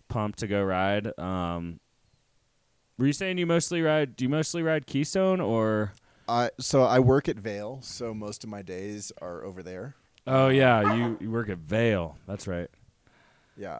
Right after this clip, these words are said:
Speaker 2: I,
Speaker 1: Damn.
Speaker 2: I really, uh, you know, from here it's about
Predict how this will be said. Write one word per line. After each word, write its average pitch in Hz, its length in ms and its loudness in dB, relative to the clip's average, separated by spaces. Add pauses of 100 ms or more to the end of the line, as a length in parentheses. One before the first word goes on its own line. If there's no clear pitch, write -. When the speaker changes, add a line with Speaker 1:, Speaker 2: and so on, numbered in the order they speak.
(120)
Speaker 2:
I, 113 140 2
Speaker 1:
Damn. 95 240 -2 (400)
Speaker 2:
I 113 80 2
really, 104 680 0 (180)
uh, 98 400 -10
you 113 120 -12
know, 101 240 -12 (380)
from 127 200 -4
here 120 300 0
it's 110 140 -4
about 104 300 -2